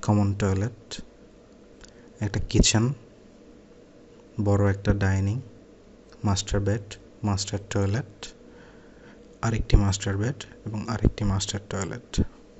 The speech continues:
এবং এই হচ্ছে সিঁড়ি। এখান দিয়ে সিঁড়িতে উপরে উঠে আমরা পরবর্তী ফ্লোরে যাব। সেকেন্ড ফ্লোরে আমরা দেখতে পাচ্ছি সামনে একটি বড় ডাইনিং,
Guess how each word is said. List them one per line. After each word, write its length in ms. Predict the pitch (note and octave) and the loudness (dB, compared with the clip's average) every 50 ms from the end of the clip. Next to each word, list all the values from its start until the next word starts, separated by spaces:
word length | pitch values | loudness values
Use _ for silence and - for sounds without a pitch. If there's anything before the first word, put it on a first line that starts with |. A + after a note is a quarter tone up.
| - - - - - - - - - - - - - - - - - - - - - - - - - - - A2 | -20 -20 -20 -20 -20 -20 -20 -20 -20 -20 -20 -20 -20 -20 -20 -20 -20 -20 -20 -20 -20 -20 -20 -20 -20 -12 -6 -4
এবং 120 | G2+ G2+ G2+ G2+ A2 G#2+ | -4 -4 -4 -4 -2 -2
এই 60 | G#2 G#2 | -2 -2
হচ্ছে 220 | G2+ G2+ - - G#2 - - | 0 -2 -2 0 2 0 0
সিঁড়ি। 320 | - - G#2+ G2+ A2 C3 E3 - - - - - - - - - - - - - - - - - - - - - - - - - - - - - - - - - - - G#2 | 2 0 0 0 0 -2 -4 -6 -12 -20 -20 -20 -20 -20 -20 -20 -20 -20 -20 -20 -20 -20 -20 -20 -20 -20 -20 -20 -20 -20 -20 -20 -20 -20 -20 -20 -20 -20 -20 -20 -14 -12 -8
এখান 180 | - - A2 G#2 G#2 | -2 -2 0 0 0
দিয়ে 160 | G#2 G#2 G#2 G2 - | 0 0 0 0 0
সিঁড়িতে 320 | - - G#2 G2+ G2+ G#2 G#2 G2+ | -2 -2 -2 -2 -2 -4 -6 -6
উপরে 260 | G2 - - G2+ G2 G2+ G2+ | -6 -4 -4 -4 -2 -2 -4
উঠে 140 | G2+ - A#2+ B2 | -4 -4 -4 -4
আমরা 140 | A#2+ A2 G#2 G2 - | -2 -4 -4 -2 -2
পরবর্তী 380 | G#2 G2 G2+ G2 G2 G2+ - G#2 - | -2 -2 -2 -4 -4 -6 -6 -8 -4
ফ্লোরে 300 | - A2+ G#2 G2 G2 G2+ G2+ G2+ | 0 0 2 2 0 0 -2 -2
যাব। 140 | G#2+ G#2 G3+ - - - - - - - - - - - - - - - - - - - - - - - - - - - - - - - - - - - - - - | -4 -4 -6 -8 -10 -14 -20 -20 -20 -20 -20 -20 -20 -20 -20 -20 -20 -20 -20 -20 -20 -20 -20 -20 -20 -20 -20 -20 -20 -20 -20 -20 -20 -20 -20 -20 -20 -20 -8 2 8
সেকেন্ড 300 | - - G#2+ A2+ A#2 A2 A2 - | 8 8 8 8 4 2 0 0
ফ্লোরে 300 | - G#2+ G2 F#2+ A2+ C#3+ D3+ - - - - - - - - A2+ | 0 0 0 0 0 -4 -6 -8 -12 -20 -20 -20 -18 -10 -6 -4
আমরা 160 | G#2 G2+ G2+ G2+ G2+ | -4 -2 -2 -2 -2
দেখতে 220 | G2 G2 - - F2+ | -4 -4 -6 -8 -6
পাচ্ছি 340 | - G2 G2 - - - A2+ A#2+ C#3+ - - - - - - - | -6 -6 -4 -2 -2 -2 -2 -4 -6 -8 -12 -18 -20 -14 -12 -6
সামনে 280 | - G#2+ G2+ G2 G2 G2 G2 G2 | -4 -2 0 0 0 0 -2 -4
একটি 140 | F#2+ - G#2 G2+ G#2 | -4 -6 -6 -6 -4
বড় 160 | G2 G2 G2 G2+ G2+ G2 | -2 -2 -2 -2 -2 0
ডাইনিং, 300 | G#2 G2 G2 G2 G2 A#2+ | 0 0 0 0 0 -2